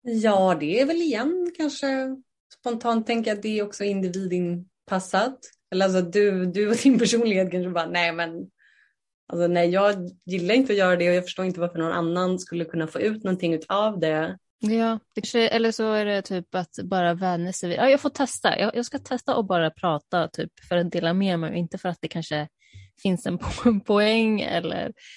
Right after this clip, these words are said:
Speaker 2: eh, att det inte, det har inget, det behöver inte ha så mycket underhållningssyfte.
Speaker 1: Mm, jag försöker förtydliga det här för mig själv också i mitt egna huvud och för att det ska bli så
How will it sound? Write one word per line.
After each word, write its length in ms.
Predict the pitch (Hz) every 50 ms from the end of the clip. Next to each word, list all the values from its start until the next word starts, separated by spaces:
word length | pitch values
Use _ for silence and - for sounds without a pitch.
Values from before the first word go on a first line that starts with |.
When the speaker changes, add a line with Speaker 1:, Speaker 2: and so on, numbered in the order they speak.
| - - - _ _ _ - -
Speaker 2:
eh, 420 | - 69 71 - - - - -
att 120 | - - _
det 100 | - 185
inte, 500 | 180 180 175 - 180 175 170 170 170 165
det 100 | 165 185
har 120 | 190 196 185
inget, 280 | 180 180 175 170 170
det 60 | 170
behöver 160 | 170 190 185 175
inte 120 | 170 180
ha 80 | 170 165
så 100 | - 165
mycket 280 | 165 - - 175 -
underhållningssyfte. 1040 | - 180 170 160 156 156 147 151 147 147 147 - - - - 180 - - - - - _ -
Speaker 1:
Mm, 400 | 185 185 190 190 185 196 208 - -
jag 140 | 220 220 220
försöker 320 | 220 226 262 247 254 254
förtydliga 500 | 262 - - - 294 294 277 247 247 226
det 60 | 220
här 140 | 214 202 185
för 160 | 185 - 196
mig 80 | 190 185
själv 280 | - 262 233 226 226
också 200 | 240 240 - -
i 40 | 220
mitt 160 | 214 214 214
egna 260 | 220 226 233 247 254 247
huvud 480 | 247 240 214 185 175 180 175 175 175 -
och 180 | - 214 214 -
för 80 | - 202
att 60 | -
det 80 | 202
ska 340 | 185 - - 190 185 190 185 180
bli 180 | 190 208 202 190
så 340 | - - 190 185 180 185